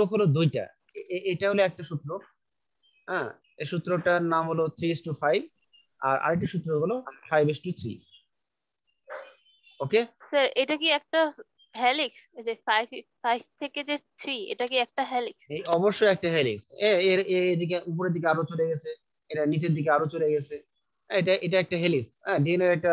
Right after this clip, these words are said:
Speaker 1: লম্বা সূত্র। Three is to five একটা লম্বা সূত্র, five is to three একটা লম্বা সূত্র। এবং, আহ, ডিএনএ তে
Speaker 2: সরি
Speaker 1: এরকম
Speaker 2: sir, এখানে হেলিক্সের প্রতিটি সম্পূর্ণ প্যাচ কেন বললো? এখানে তো বলা হয়েছিল double হেলিক্সের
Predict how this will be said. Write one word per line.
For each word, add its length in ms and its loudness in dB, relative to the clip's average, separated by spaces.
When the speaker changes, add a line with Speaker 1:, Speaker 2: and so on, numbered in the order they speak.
Speaker 1:
লম্বা 400 0
সূত্র। 260 -10
Three 140 4
is 80 0
to 140 -4
five 280 4
একটা 200 2
লম্বা 240 0
সূত্র, 200 -10
five 200 4
is 100 -2
to 100 -10
three 240 2
একটা 240 0
লম্বা 260 0
সূত্র। 220 -10
এবং, 200 0
আহ, 180 6
ডিএনএ 320 4
তে 80 2
Speaker 2:
সরি 40 6
Speaker 1:
এরকম 300 4
Speaker 2:
sir, 140 2
এখানে 260 -2
হেলিক্সের 460 -4
প্রতিটি 340 -4
সম্পূর্ণ 440 -6
প্যাচ 260 -2
কেন 220 -10
বললো? 220 -8
এখানে 260 -12
তো 80 -12
বলা 240 0
হয়েছিল 340 -10
double 360 -2
হেলিক্সের 520 -12